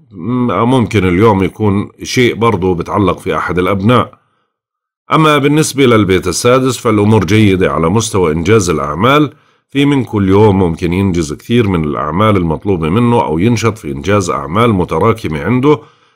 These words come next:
بتعاون هو وأحد الأشخاص لحل، آه، هذا ال-، آه، الضغط، ولكن إنه هو عنده القدرة العالية بإنه يحل كثير من المشاكل اللي بتتعلق في الأعمال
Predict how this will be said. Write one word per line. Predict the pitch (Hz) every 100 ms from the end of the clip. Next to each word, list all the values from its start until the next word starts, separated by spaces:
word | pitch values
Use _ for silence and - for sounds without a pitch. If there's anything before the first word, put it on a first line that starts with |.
| _
بتعاون | - - 127 147 147 123
هو | 107 117 101
وأحد | 80 95 - 95
الأشخاص | 71 71 - 113 120 120 113 87
لحل، | 90 - 123 107 101 -
آه، | 82 82 80 110
هذا | 104
ال-، | 98 92 85
آه، | 80 73 58 57 62 - -
الضغط، | 85 113 107 - _ _ _ _ _ -
ولكن | 104 101 98 104
إنه | 90 101 101
هو | 92 117 110 113 90
عنده | 113 101
القدرة | - 107 95 82
العالية | 80 110 135 131 135 127 120 73 87 71 _ -
بإنه | 107 120 104 104 101
يحل | 92 110 120 98
كثير | 90 104 101 98 82
من | 85 107 95
المشاكل | 90 78 - 98 90 95
اللي | 90 - 104 95
بتتعلق | 92 - 139 104 90
في | -
الأعمال | 98 80 95 107 104 90